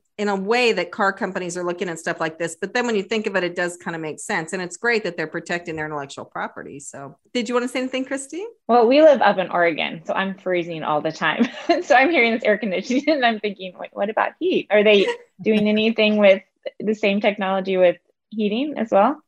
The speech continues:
Speaker 1: I'm not sure. You know what? But I imagine it would work for heating, right? Where in Oregon are you?
Speaker 2: We're in Portland. Most of the year we turn the car on and then wait for it to heat up before you get <laughs> inside.
Speaker 1: <laughs> Yeah.
Speaker 2: So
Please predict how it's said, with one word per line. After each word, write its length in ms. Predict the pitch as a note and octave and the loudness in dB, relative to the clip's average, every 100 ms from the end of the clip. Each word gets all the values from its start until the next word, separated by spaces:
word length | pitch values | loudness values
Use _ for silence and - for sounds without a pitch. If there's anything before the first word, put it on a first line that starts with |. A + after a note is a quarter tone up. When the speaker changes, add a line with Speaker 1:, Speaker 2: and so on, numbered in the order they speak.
| _ - | _ -10
Speaker 1:
I'm 80 | B4 D5 B4+ | -4 0 0
not 80 | |
sure. 560 | - - G#4+ F3 C#3 D#3 | -2 -6 -2 -2 -4 -8
You 140 | G#3+ C4+ | -6 -4
know 120 | C#4+ | -4
what? 400 | C#4+ C#4+ E4+ - G#3+ - | -2 -2 -2 -8 -8 -2
But 220 | C4 - | -2 0
I 60 | C#4 | -2
imagine 440 | C#4 D4 F#4+ D#4 | 0 0 -2 -2
it 100 | A3+ | -2
would 180 | B3 D#4+ | -4 -2
work 240 | E3 D#3 | -4 -4
for 100 | - | -6
heating, 360 | D#3+ D#3+ D3+ D3 | -6 -6 -8 -6
right? 320 | D3 G3 F#4 - | -6 -6 -10 -4
Where 220 | D#4 F#4 | -2 0
in 80 | C4+ | 0
Oregon 420 | B3+ E4 E4 E3+ | 0 0 -2 -4
are 120 | C#3 | -4
you? 340 | C#3 A#2+ D3 - | -6 -8 -10 -4
Speaker 2:
We're 180 | G#3+ B3 | 2 4
in 100 | A#3 | 6
Portland. 600 | G#3+ F#3 D3+ - E3+ E3 | 6 6 4 -2 -6 -6
Most 340 | F#3 A3 A3 G#3 | 2 2 2 0
of 60 | |
the 80 | F3+ | 2
year 300 | E3 D3+ D#3 | 4 6 4
we 80 | D#3 | 2
turn 240 | E3+ D#3+ | -2 -4
the 80 | D#3+ | -4
car 240 | D#3 D3+ | 0 2
on 200 | D3+ D3 | 2 -2
and 120 | D3 D3 | -4 -6
then 140 | D3 | 2
wait 260 | D3 C3+ - | 2 2 0
for 80 | D#3+ | -4
it 100 | - | -4
to 40 | |
heat 160 | D#3+ C#3+ | -2 0
up 140 | D#3 | 2
before 220 | F3 F3+ | 0 -4
you 140 | D3+ D#3 | -4 0
get 120 | D3 | 0
<laughs> 80 | E3 | 0
inside. 640 | G3 - - F#3+ G3 A3+ - | -2 -2 2 4 4 0 -4
Speaker 1:
<laughs> 40 | C4+ - _ D4+ | -14 -16 _ -2
Yeah. 80 | - | 4
Speaker 2:
So 360 | G#3+ F#3 F3+ | 8 8 6